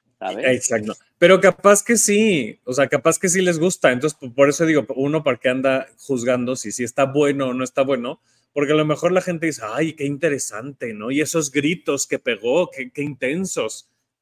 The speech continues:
Speaker 2: Pues
Speaker 1: Sí,
Speaker 2: puede
Speaker 1: también,
Speaker 2: ser.
Speaker 1: eso sí,
Speaker 2: También
Speaker 1: eso
Speaker 2: puede
Speaker 1: sí.
Speaker 2: ser.
Speaker 1: Luego una, una es bien payasa también.
Speaker 2: Exactamente.
Speaker 1: Bien payasa y digo,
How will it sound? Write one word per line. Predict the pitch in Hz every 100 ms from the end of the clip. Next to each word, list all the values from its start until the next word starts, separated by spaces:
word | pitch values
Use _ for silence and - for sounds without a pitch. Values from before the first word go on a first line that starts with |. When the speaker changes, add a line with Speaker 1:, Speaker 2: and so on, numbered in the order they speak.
| _
Speaker 2:
Pues | 120 -
Speaker 1:
Sí, |
Speaker 2:
puede | 127 120 120
Speaker 1:
también, | 117 185
Speaker 2:
ser. | -
Speaker 1:
eso | 123 113 127
sí, | 117 117 95
Speaker 2:
También |
Speaker 1:
eso | - 110 113
Speaker 2:
puede | 104
Speaker 1:
sí. | 101 151
Speaker 2:
ser. |
Speaker 1:
Luego | 127 131 139
una, | 135 131 131 127 - -
una | 123 127 123
es | 107
bien | 107
payasa | 107 117 127 - -
también. | - 95 117
Speaker 2:
Exactamente. | 107 113 - -
Speaker 1:
Bien | 123 147 143
payasa | 143 156 - 131
y | 120
digo, | 113 113 110